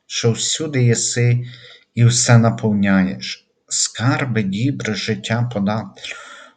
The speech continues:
прийди і вселися в нас, і очисти нас від усякої скверни,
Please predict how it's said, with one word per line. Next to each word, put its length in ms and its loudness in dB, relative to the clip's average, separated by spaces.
прийди 520 4
і 260 0
вселися 760 4
в 80 0
нас, 600 0
і 40 -4
очисти 760 0
нас 540 0
від 220 -2
усякої 640 0
скверни, 920 -4